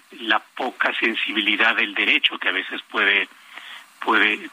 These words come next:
puede suceder. Eh, y en ese sentido me parece que, que, eh, sería una gran presidenta de la Corte. Eh, por supuesto, uno de los retos que tendría enfrente es de qué manera lleva a cabo la interlocución,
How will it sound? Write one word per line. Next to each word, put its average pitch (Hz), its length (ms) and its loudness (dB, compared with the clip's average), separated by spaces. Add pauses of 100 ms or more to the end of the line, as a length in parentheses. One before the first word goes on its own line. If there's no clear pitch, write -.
puede 107 220 2
suceder. 92 440 2 (1000)
Eh, - 440 4 (140)
y 262 160 2
en 110 140 0
ese - 180 2
sentido 123 380 4
me 117 100 2
parece - 320 0
que, 104 240 -2 (460)
que, 101 240 0
eh, - 460 -2 (140)
sería 101 320 4
una 107 280 2
gran 101 280 2
presidenta 120 680 0 (720)
de 110 220 0
la 107 120 4
Corte. 143 500 0 (640)
Eh, 143 160 0
por - 200 -4
supuesto, - 460 -2
uno 127 100 4
de 117 60 4
los 110 140 2
retos - 400 0
que - 120 -2
tendría 110 420 2
enfrente 127 760 2
es 110 100 -6
de 113 140 -2
qué 120 160 2
manera 120 640 4
lleva 113 260 -2
a 113 40 -2
cabo 113 320 0
la 107 100 -2
interlocución, 110 1120 2